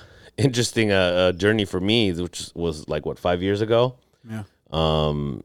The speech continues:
Speaker 1: which a lot of people don't understand kind of what it takes to, to really get a company from, like, nothing, you know, and, and try to make it into something, you know what I mean?
Speaker 2: Yeah.
Speaker 1: And having all the,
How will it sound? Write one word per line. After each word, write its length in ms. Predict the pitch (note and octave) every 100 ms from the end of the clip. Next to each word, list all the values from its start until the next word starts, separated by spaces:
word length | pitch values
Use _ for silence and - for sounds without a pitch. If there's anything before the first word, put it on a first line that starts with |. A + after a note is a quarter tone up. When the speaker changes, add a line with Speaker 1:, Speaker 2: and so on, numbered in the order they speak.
| _
Speaker 1:
which 360 | F2 E2+ - -
a 60 | G2
lot 160 | G2+
of 60 | G2+
people 180 | G#2+ G2+
don't 200 | G2+ G2
understand 460 | G2 F#2 - G2
kind 200 | F#2+ G2+
of 100 | F#2+
what 240 | F2 F#2+ F#2+
it 140 | E2+
takes 360 | - G#2 G2+ -
to, 260 | - E2 - _ _ _ _ -
to 100 | F#2+
really 640 | D#2 G2 G2 F2+ E2 D2 _ _ _ _ _ _
get 180 | A#2 A2+
a 60 |
company 580 | G2 - A2+ G#2+ G2 F2+
from, 240 | F2+ F2+ F#2
like, 220 | E2 D2+
nothing, 800 | G2+ A2 G#2+ - E2 E2+ G2 G#2+ - -
you 140 | F#2+
know, 220 | E2+ F2
and, 180 | F2 F2
and 200 | F2 E2+
try 180 | G#2 F#2+
to 80 | E2+
make 260 | F2+ F#2
it 80 | F2
into 220 | E2+ D#2+
something, 560 | D#2+ G2+ A2+ D2+ D2+ D2+
you 100 | E2+ F#2+
know 80 |
what 120 | F#2+ F2+
I 40 |
mean? 280 | E2+ F#2 G#2
Speaker 2:
Yeah. 100 | E2
Speaker 1:
And 80 | E2
having 240 | E2+ F2+
all 180 | E2+ E2+
the, 260 | F2 D#2